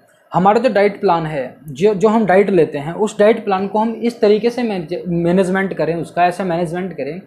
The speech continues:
कि जो हम food consume करते हैं वो उतना ही food consume करें जिस हिसाब से हम खाना खाते हैं, sorry, जिस हिसाब से हम workout करते हैं, जिस हिसाब से हम काम करते हैं।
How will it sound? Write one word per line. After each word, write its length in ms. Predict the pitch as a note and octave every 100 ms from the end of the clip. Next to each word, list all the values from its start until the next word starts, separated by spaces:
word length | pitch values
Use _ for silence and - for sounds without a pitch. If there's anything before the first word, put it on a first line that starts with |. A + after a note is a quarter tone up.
| _ _ - _ -
कि 400 | G#3 A3+ G3+ -
जो 220 | D#3+ G3
हम 220 | G#3+ A#3
food 200 | A#3 A#3
consume 380 | A#3 G#3 F#3+ A3+
करते 240 | G3 E3+ G#3
हैं 60 |
वो 60 | A3+
उतना 260 | A3+ G#3+
ही 120 | A3 C4
food 200 | B3 A#3
consume 340 | G#3+ G3 G3+
करें 220 | F3 G#3
जिस 120 | G#3+
हिसाब 260 | G3+ G3 G3
से 100 | A3+
हम 80 | A#3
खाना 300 | A3+ A#3 A3
खाते 320 | E3 C#3+ F3
हैं, 160 | F#3+ G3
sorry, 200 | G#3 G3+
जिस 60 |
हिसाब 260 | G3 G3+ F#3
से 60 |
हम 100 | G#3+
workout 380 | G#3 G#3 G#3+ G3
करते 200 | E3+ C#3+
हैं, 80 | F#3+
जिस 80 | G3
हिसाब 180 | G#3 F#3+
से 60 |
हम 80 | A3+
काम 320 | A3+ G#3 G#3+
करते 260 | G3 D#3 C3+
हैं। 160 | B2